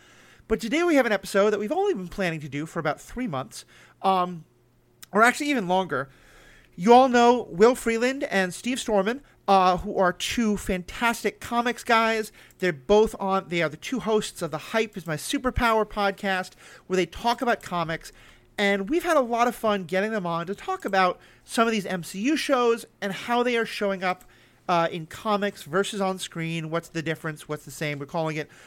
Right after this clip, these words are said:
Marvel on page and on screen. Moon Knight finished, and we were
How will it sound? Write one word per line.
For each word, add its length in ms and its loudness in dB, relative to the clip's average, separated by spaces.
Marvel 400 4
on 220 -6
page 360 -4
and 140 -12
on 140 -8
screen. 460 -12
Moon 280 2
Knight 240 2
finished, 460 -2
and 300 -2
we 100 -2
were 160 -2